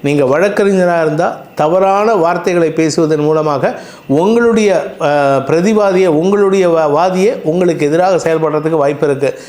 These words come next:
உங்களுடைய கிளையண்ட்டே உங்களுக்கு எதிராக செயல்படுவாங்க. நீங்க அவங்க எதிர்க்க, பப்ளிக் எதிரில் நீங்க அவமானப்படுறதுக்கு உண்டான சூழ்நிலை ஏற்படும். கவனத்துடன் இருப்பது நல்லது. இந்த மாதத்தை பொறுத்த வரைக்கும்,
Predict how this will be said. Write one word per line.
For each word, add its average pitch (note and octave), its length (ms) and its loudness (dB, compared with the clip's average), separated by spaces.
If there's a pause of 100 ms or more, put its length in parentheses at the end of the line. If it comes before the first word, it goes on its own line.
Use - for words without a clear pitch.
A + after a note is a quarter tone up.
(200)
உங்களுடைய G3 540 2
கிளையண்ட்டே F#3 440 -2
உங்களுக்கு E3 360 0
எதிராக D3+ 380 0
செயல்படுவாங்க. D3+ 560 0
நீங்க F#3+ 360 0
அவங்க D#3+ 260 0
எதிர்க்க, E3+ 420 0 (400)
பப்ளிக் F#3+ 380 0
எதிரில் F3+ 440 0
நீங்க D3 280 0
அவமானப்படுறதுக்கு E3 760 0
உண்டான D3+ 320 0
சூழ்நிலை D#3 400 0
ஏற்படும். C#3 380 -2 (400)
கவனத்துடன் G3 720 0
இருப்பது F3 440 0
நல்லது. C#3+ 540 0
இந்த F3 260 0
மாதத்தை E3 560 0
பொறுத்த D#3+ 300 0
வரைக்கும், C#3 480 -2